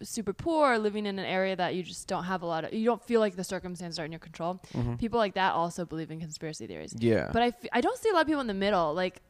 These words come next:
Speaker 1: like, when I say, but, like, you know, you think the stoner white guy who's just like, "Oh, he's not where he should be in life, he's wasting his potential." They often believe in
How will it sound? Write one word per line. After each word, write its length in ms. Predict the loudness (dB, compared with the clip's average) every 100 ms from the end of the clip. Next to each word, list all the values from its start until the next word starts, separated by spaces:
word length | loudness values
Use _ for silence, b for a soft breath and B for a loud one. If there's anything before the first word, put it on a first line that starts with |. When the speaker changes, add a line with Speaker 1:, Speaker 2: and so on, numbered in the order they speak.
| _ _ _ -2
Speaker 1:
like, 200 | -2 0
when 140 | 2
I 60 | 4
say, 100 | 2
but, 160 | 0 0
like, 240 | 0 0
you 60 | 0
know, 60 |
you 120 | 0
think 120 | -2 -4
the 60 |
stoner 300 | -2 -2 0
white 200 | 0 0
guy 140 | 0 -2
who's 160 | -4 -8
just 180 | -10
like, 200 | -6 -6 -6 b b b b b
"Oh, 220 | 4 6
he's 220 | 4 0 2
not 200 | 2 2 -4 0
where 140 | 2
he 120 | 2
should 180 | 0 0
be 80 | 0
in 100 | -2
life, 220 | -2 -2
he's 160 | -2 -4
wasting 220 | -4 -6
his 80 | -12
potential." 460 | -10 -10 -6 -6 -2
They 140 | 2
often 260 | 2 2 -4
believe 300 | -4 -4 -4
in 180 | -8